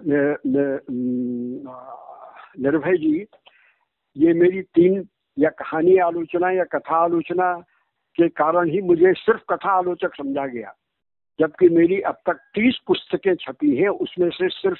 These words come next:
ये तीन पुस्तकें कथा आलोचना की हैं, बाकी काव्य आलोचना है,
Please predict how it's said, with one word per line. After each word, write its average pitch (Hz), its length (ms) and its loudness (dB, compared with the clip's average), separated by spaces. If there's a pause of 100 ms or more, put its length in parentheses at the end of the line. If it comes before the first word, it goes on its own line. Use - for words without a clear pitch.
ये 175 140 4
तीन 202 360 -2
पुस्तकें 180 500 -2
कथा 151 320 -2
आलोचना 147 500 -6
की 127 260 -16
हैं, 135 180 -16 (440)
बाकी 147 340 -2
काव्य 156 440 -2
आलोचना 156 540 -4
है, 165 240 -2